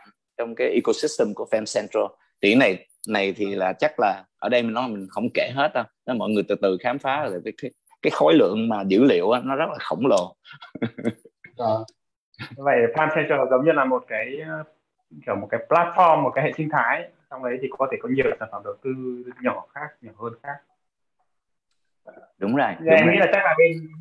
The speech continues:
Speaker 2: mình sắp, sắp tới chắc phải làm một cái như kiểu là Ask Me Anything, tức là hỏi bất cứ điều gì cũng được, sau đấy mời cả năm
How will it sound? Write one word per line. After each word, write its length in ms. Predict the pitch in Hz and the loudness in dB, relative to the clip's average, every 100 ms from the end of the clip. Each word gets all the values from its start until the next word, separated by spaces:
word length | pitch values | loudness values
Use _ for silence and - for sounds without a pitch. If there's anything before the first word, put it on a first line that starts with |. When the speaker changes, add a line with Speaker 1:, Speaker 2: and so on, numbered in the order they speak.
| 156 | -10
Speaker 2:
mình 400 | 143 127 127 127 | -10 -8 -8 -4
sắp, 100 | 180 - | -6 -6
sắp 80 | 180 - | -6 2
tới 160 | 139 170 | 2 2
chắc 60 | - | -4
phải 100 | 113 | -2
làm 180 | 117 | -2
một 120 | 117 113 | -4 -8
cái 240 | 117 117 | -8 -8
như 100 | 143 143 | -10 -6
kiểu 180 | 117 104 | -2 -2
là 280 | 107 107 104 107 _ _ _ | -2 -6 -8 -14 _ _ _
Ask 240 | 151 165 | -6 -2
Me 100 | 165 147 147 | 2 2 2
Anything, 600 | 143 147 180 165 143 135 135 135 - - - - | -2 0 0 0 -4 -6 -8 -10 -12 -16 -14 -2
tức 80 | 170 | 0
là 80 | |
hỏi 280 | 135 123 104 131 | 2 2 2 0
bất 60 | 165 | -2
cứ 80 | - | 0
điều 160 | 151 131 | 0 2
gì 120 | 131 | 0
cũng 100 | 139 | -2
được, 140 | 143 123 | -2 -2
sau 80 | 123 | -2
đấy 80 | 127 | -4
mời 280 | 131 117 - | -2 -2 -2
cả 220 | 104 101 | -4 -4
năm 360 | 127 127 127 127 | -4 -4 -6 -10